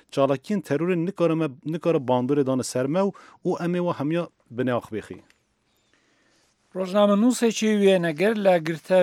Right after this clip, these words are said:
Speaker 2: ڤیدیۆیەکی داعشدا نیشان دەدرێت کە ئیدعا کراوە ناوبراو لە شاری مووسڵ گیراوە. ئەوە یەکەم گرتووە ڤیدیۆی جان کانتلی لەلایەن داعشەوەیە کە بڵاو بکرێتەوە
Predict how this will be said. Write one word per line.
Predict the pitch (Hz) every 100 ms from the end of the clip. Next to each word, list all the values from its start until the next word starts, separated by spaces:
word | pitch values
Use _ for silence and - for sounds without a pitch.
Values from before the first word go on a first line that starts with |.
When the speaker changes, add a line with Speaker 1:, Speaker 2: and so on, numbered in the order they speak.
| 160
Speaker 2:
ڤیدیۆیەکی | 175 160 180 233 214 208 175
داعشدا | 175 165 185 - 185 165
نیشان | 156 202 220
دەدرێت | 196 160 196 208 -
کە | 185 175 170 170
ئیدعا | 147 165 196 196
کراوە | 185 175 190
ناوبراو | 170 151 151 170 160
لە | 151
شاری | - 165 170 175
مووسڵ | 190 - 156 143
گیراوە. | 147 139 135 127 _ _ _ _ _ _ _ _ -
ئەوە | 180 220 220
یەکەم | 196 190 175
گرتووە | 170 196 190 185 175
ڤیدیۆی | 156 175 156 185 202 196 151
جان | 175 180 -
کانتلی | 185 151 160 170 190 180
لەلایەن | 156 151 170 160
داعشەوەیە | 156 151 - 185 190 190 196 180 -
کە | 165 147
بڵاو | 175 185
بکرێتەوە | 160 160 156 170